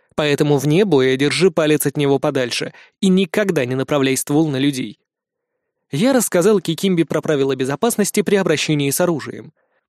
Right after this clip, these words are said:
Показал ей, как проверять, что патронник свободен, и как вставлять и вынимать магазин. Принцесса внимательно слушала и старалась держать руки в правильном положении, направив ствол к земле.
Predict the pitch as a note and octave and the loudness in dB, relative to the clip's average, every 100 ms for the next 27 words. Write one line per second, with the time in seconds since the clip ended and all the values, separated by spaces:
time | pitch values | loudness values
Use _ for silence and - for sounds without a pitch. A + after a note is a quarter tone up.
0 | _ D#3+ F#3+ G#3 C#4 G#3+ A3+ G#3 A#3+ A#3+ | _ -4 0 4 4 4 2 2 0 0
1 | - D3+ E3+ G3+ - D#3+ D#3 G3 F#3+ E3 | 2 4 4 2 -2 -2 2 4 4 2
2 | - C#3+ C#3+ B3 B3 A3 - F3+ G#3 C4+ | 0 0 4 4 4 2 0 -2 -2 -2
3 | - E3 C#3+ G#3+ - C#3+ C#3+ D3+ E3 D3 | -2 -2 0 2 2 0 2 0 0 -2
4 | D3+ C3+ B2+ - - _ _ _ _ - | 0 -2 -6 -12 -20 _ _ _ _ 0
5 | E3+ D#3 E3+ - D3+ D3+ D#3 D#3+ D3 C#3+ | 2 2 2 2 2 2 2 2 0 0
6 | F3 G#3+ D3+ C3+ C3+ D3 C#3+ C#3+ C3 C#3+ | 0 0 0 0 -2 0 0 0 2 0
7 | C3+ C#3+ C#3+ D3+ D#3+ - D3+ C#3+ C#3+ C#3+ | 0 0 0 0 -2 -2 0 2 0 0
8 | D#3+ D#3 F#3 G#3 B2+ C3+ C3+ F3+ C#3 - | 0 0 0 0 -2 -2 0 0 -2 -2
9 | C#3+ C#3 B2+ C#3+ C3+ A#2+ | -2 -2 -2 -4 -4 -6